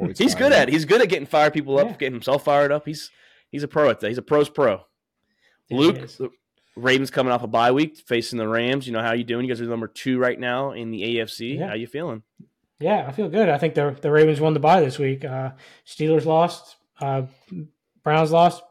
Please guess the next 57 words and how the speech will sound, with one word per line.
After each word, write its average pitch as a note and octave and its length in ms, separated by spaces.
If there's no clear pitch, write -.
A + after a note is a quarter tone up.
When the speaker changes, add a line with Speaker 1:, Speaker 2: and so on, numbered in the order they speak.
Speaker 3:
Bengals D3+ 420
beat E3 120
the D3+ 60
Jags, F3 460
so C#3 280
Ravens C#3 240
stay D3+ 160
at D3 60
number C#3+ 180
two. F#3+ 300
So, - 160
I C3+ 80
mean, C#3 220
looks, D#3 240
looks E3+ 180
pretty F3+ 200
good G#3+ 120
for E3+ 140
us. C3 180
I D3 60
mean, C3 160
Miami D3+ 360
just, C#3 280
they D#3 80
ended F3 220
up - 80
winning, E3 320
so C#3+ 200
they C#3+ 380
jumped D#3 260
us D3+ 140
from C#3 380
the D3 140
number D3 200
one D3 140
spot. C3 300
But C3 220
other F3 120
than F#3 60
that, F#3 360
Kansas E3 240
City F3+ 180
lost, G3+ 500
so, C#3+ 120
I C#3+ 80
mean, D#3+ 200
good, F3+ 240
good F3 180
week F#3+ 140
for E3+ 100
the C#3+ 80
A D3 100
F D3 80
C D#3+ 140
for C#3 100
the C3+ 60
Ravens. C3+ 460